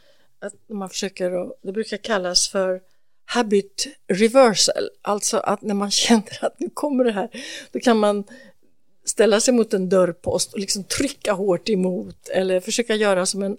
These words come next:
avledande, liksom, muskelspänn-, jag tycker en grej är fascinerande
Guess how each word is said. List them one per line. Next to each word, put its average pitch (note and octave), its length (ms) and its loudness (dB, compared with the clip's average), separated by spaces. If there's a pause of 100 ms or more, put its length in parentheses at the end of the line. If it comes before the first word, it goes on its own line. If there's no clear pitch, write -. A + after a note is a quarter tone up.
(120)
avledande, G3 1300 -2 (520)
liksom, G3 400 -4 (100)
muskelspänn-, - 1300 -4 (100)
jag A3+ 260 -4
tycker C4 300 0
en C#4+ 200 0
grej G3 260 -2
är G3+ 80 -2
fascinerande G3+ 1200 -4